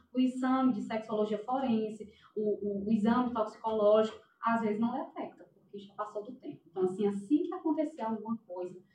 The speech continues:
é, tentem vir, se alguma, é, alguma parente sua, uma amiga sua, aconteceu algo, encoraje pra ir o quanto antes da delegacia, porque o quanto antes a materialidade do delito vai ser mais fácil de identificar.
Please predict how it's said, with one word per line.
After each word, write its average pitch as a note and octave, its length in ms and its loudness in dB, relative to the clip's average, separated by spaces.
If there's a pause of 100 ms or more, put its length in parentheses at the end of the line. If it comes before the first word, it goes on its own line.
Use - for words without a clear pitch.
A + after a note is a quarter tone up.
(200)
é, F#3+ 260 -2
tentem D4 540 6
vir, G3 280 4
se - 140 -4
alguma, A3+ 500 4
é, G4 220 -2 (100)
alguma B3 280 2
parente C4 360 2
sua, A#3+ 200 -8
uma G#3 280 4
amiga A3 260 0
sua, G3 540 0 (160)
aconteceu A3+ 600 0
algo, A3 320 4
encoraje C#4 840 4
pra A3+ 200 0
ir A3+ 40 2
o A3 80 -2
quanto D#4 300 2
antes D#4+ 120 2
da D#4+ 100 4
delegacia, D4+ 600 0
porque - 200 -10
o G3+ 140 -6
quanto D4 340 2
antes A3+ 240 -4 (260)
a G#3 60 -6
materialidade G#3 640 0
do G3 100 -4
delito F#3+ 380 -2
vai G3+ 140 -2
ser G#3 160 -6
mais A#3 180 -10
fácil G#3 280 -8
de A#3 280 0
identificar. A#3+ 680 -2